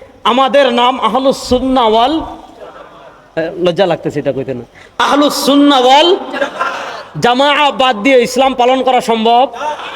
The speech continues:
এই জামাত মানে জামাতে ইসলাম না, এই জামাত মানে হেফাজতে ইসলাম না, এই জামাত মানে জামাতে সাহাবা। বলেন, এই জামাত মানে কি? জামাতে। তো আহলুস সুন্নাহ ওয়াল জামাতের ইমাম হলেন, যেমন আমাদের ফিকহের ক্ষেত্রে মাযহাব চারটা,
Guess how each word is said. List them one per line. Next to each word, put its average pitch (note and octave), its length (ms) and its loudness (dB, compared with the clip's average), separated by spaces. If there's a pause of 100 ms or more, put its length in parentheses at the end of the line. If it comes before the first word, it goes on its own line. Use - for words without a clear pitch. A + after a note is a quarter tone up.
(180)
এই A3+ 100 2
জামাত B3+ 420 0
মানে B3+ 180 0
জামাতে A#3+ 340 2
ইসলাম B3 320 0
না, G#3+ 180 0 (460)
এই G3+ 120 2
জামাত A#3+ 360 0
মানে B3 200 2
হেফাজতে A#3 460 2
ইসলাম A3 280 -2
না, G#3+ 100 2
এই G3 80 0
জামাত A3 380 0
মানে A3+ 180 0
জামাতে G3 440 -2
সাহাবা। D#3+ 560 0 (680)
বলেন, C4 220 2
এই C4 100 2
জামাত B3+ 380 2
মানে B3 160 2
কি? A3 120 -4
জামাতে। B3+ 520 2 (840)
তো B3+ 140 2
আহলুস D#4 440 0
সুন্নাহ E4 300 2
ওয়াল D#4+ 160 2
জামাতের D#4 640 0
ইমাম D4+ 340 2
হলেন, D4+ 260 2 (460)
যেমন C#4+ 240 2
আমাদের D4+ 320 2
ফিকহের D4+ 440 0
ক্ষেত্রে D4 300 0
মাযহাব C4+ 380 0
চারটা, G#3+ 380 -2